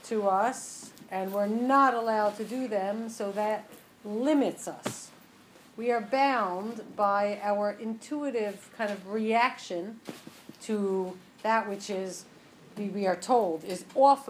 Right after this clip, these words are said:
bounds from us. We are not allowed to. We, it is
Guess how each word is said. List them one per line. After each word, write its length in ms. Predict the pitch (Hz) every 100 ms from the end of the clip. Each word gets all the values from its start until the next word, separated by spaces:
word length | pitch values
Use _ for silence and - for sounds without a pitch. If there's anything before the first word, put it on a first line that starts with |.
| 175
bounds 460 | 226 226 202 190 180
from 200 | 196 180
us. 540 | 151 151 - - - - - - - - - - -
We 100 | 220
are 100 | 220
not 380 | 233 254 262 262 233
allowed 640 | 226 226 233 233 226 226
to. 160 | 175
We, 280 | 165 202 214 214
it 120 | 202
is 180 | 202 202